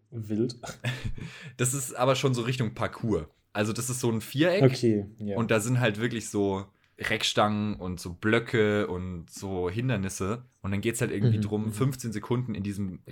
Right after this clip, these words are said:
Speaker 2: relativ kleinen Bereich fangen sich halt zwei Leute. Also der eine fängt den anderen.
Speaker 1: Boah,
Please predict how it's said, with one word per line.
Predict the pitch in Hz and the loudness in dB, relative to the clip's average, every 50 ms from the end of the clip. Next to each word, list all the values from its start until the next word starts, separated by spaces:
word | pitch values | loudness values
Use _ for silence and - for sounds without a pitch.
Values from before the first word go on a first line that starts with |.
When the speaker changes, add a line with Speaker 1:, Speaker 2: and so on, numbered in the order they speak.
| - - - | -10 -8 -6
Speaker 2:
relativ | 101 110 127 117 107 - 110 104 - - | -6 -4 -4 -4 -6 -4 -6 -6 -8 -8
kleinen | - - - 98 104 113 120 117 107 101 | -12 -8 -6 -4 -2 -2 -2 -2 -4 -4
Bereich | - 98 87 87 90 95 107 117 117 117 - - - _ | -4 -6 -4 -2 0 0 0 0 -2 -4 -8 -16 -18 _
fangen | - - - 127 127 123 107 | -12 -4 0 2 2 2 2
sich | 87 92 - - | 0 -2 -2 -2
halt | 90 87 - | -2 -2 -2
zwei | - - 85 | -4 -4 -2
Leute. | 80 82 82 82 82 - 110 120 135 | -2 -2 -2 -2 -2 -2 -2 -2 -2
Also | - 85 85 | -4 -4 -4
der | 71 - - | -6 -6 -6
eine | 90 92 90 | -6 -6 -6
fängt | - 95 82 | -6 -8 -8
den | 87 82 | -8 -8
anderen. | 69 87 92 90 101 123 - - - _ _ | -8 -8 -8 -8 -8 -10 -14 -18 -20 _ _
Speaker 1:
Boah, | - 113 104 - - 65 - - - | -4 -4 -4 -4 -10 -12 -12 -12 -14